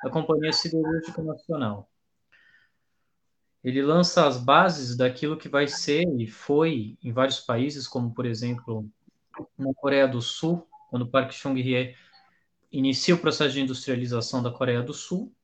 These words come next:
que é a indústria do aço. E isso é fundamental, e os capitalistas brasileiros têm uma noção do quão fundamental isso era. Havia,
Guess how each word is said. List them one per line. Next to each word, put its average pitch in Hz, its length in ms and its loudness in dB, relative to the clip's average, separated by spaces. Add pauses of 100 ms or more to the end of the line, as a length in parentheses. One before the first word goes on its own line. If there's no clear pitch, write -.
que - 140 -4
é 135 80 4
a 147 80 2
indústria 139 420 -4
do 127 200 0
aço. 110 500 -6 (880)
E 123 140 -2
isso 131 160 -4
é 143 40 -2
fundamental, 151 720 -2
e 143 40 -4
os - 100 -12
capitalistas 139 580 -6
brasileiros 135 600 -2
têm 160 140 -4
uma 170 180 2
noção 170 500 2 (480)
do 131 120 -8
quão 180 240 6
fundamental 160 880 0 (100)
isso - 300 -2
era. 139 180 4
Havia, 127 640 0